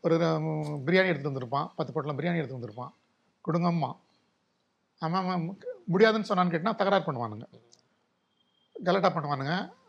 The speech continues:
So இவனை வந்து, இவனை அடக்க முடியாத ஒரு சூழ்நிலை அவங்களுக்கு இருக்க அந்த ஆஃபீஸர்ஸ்க்கு.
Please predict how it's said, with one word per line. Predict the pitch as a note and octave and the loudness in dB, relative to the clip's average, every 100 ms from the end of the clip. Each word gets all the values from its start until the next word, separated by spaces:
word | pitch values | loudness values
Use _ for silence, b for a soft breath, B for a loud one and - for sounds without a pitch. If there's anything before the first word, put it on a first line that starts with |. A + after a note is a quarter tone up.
| - | -20
So | - A#3+ | -2 2
இவனை | A3+ G#3 | 2 2
வந்து, | G3+ G#3 A3 | 2 2 2
இவனை | G3+ F3+ | 4 4
அடக்க | F3+ G3+ | 4 2
முடியாத | F#3 F3+ E3+ | 4 6 4
ஒரு | |
சூழ்நிலை | - E3+ E3 | 0 -2 0
அவங்களுக்கு | C#3+ B2+ - D3+ - | -2 -2 -4 -2 -4
இருக்க | - C#3+ C#3 | -4 -2 -2
அந்த | B2 C3+ C3 | -2 -4 -4
ஆஃபீஸர்ஸ்க்கு. | C3+ - C3+ - D#3 | -4 -6 -6 -6 -8